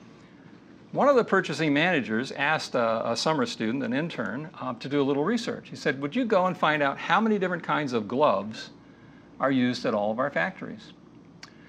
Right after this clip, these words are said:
Well, she did the research and she came back and said, "Well, there are four hundred and twenty-four different kinds of gloves being used at our factories, uh, and the same gloves are being sold at different prices." So the purchasing team gathered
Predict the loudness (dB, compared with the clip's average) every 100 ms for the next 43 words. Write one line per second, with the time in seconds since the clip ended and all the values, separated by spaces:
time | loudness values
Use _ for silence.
0 | -10 -4 0 4 4 4 4 4 0 0
1 | -2 -2 -2 4 4 2 -2 -2 0 0
2 | 2 0 -2 2 4 6 4 2 2 0
3 | 0 0 2 2 4 2 -2 0 0 0
4 | -2 0 0 0 -4 0 2 2 0 -2
5 | -2 -2 -2 -4 -4 -6 -6 -12 -20 -20
6 | -20 -6 -2 -2 0 0 0 2 4 4
7 | 6 6 4 2 -2 0 -2 0 0 0
8 | -2 -4 -6 -4 -4 -6 -12 -16 -20 -20
9 | -20 -20 -20 -20 -20 -20 -20 -20 -20 -20
10 | -12 4 8 10 8 6 4 4 4 2
11 | 2 0 0 4 6 6 6 6 4